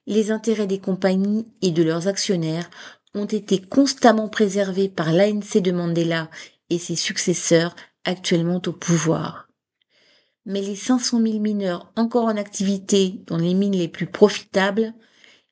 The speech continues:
héritiers des traditions ouvrières de lutte, n'ont certainement pas dit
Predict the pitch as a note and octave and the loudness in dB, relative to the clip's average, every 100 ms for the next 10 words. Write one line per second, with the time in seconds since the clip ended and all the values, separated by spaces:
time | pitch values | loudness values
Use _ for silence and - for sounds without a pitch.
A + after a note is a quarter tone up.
0 | _ B3 A#3+ A#3 A3+ - A#3 A#3 F#3+ - | _ -6 -4 -6 -8 0 0 0 -4 2
1 | G#3+ A3 - A3 G3+ G3 G3+ F#3 F#3 E3+ | 2 2 0 0 0 -2 0 0 0 0
2 | D#3+ E3 - - - - - _ _ F#3 | -2 -4 -6 -12 -14 -20 -20 _ _ -8
3 | F3+ F3 A3 - A3+ G#3+ G3+ G#3 F#3+ G3 | -6 -6 -6 2 4 4 2 2 2 0
4 | A3+ | -2